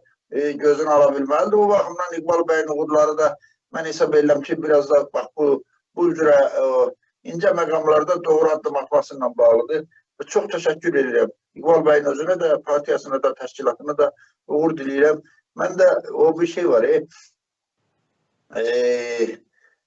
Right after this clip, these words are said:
biraz səmimi deyəcəm də, yəni, bu ona görə deyil ki, məsələ üçün. Amma bütün hallarda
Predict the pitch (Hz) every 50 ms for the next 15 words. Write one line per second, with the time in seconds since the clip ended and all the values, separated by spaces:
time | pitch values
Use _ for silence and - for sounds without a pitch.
0 | _ _ _ _ _ - - - 554 480 - - - - - - - - - -
1 | - - 151 156 160 165 175 175 - - 117 104 - - 95 - - - - 139
2 | 135 120 117 110 101 - _ _ _ _ _ _ _ _ _ _ _ - 175 190
3 | 170 185 190 190 190 185 175 180 180 180 165 156 170 190 185 170 156 - - 147
4 | 135 113 131 135 139 127 - - 135 131 123 123 - - 135 - _ _ _ _
5 | _ _ _ - 160 185 208 202 202 - - 202 196 185 175 175 170 170 165 165
6 | 190 185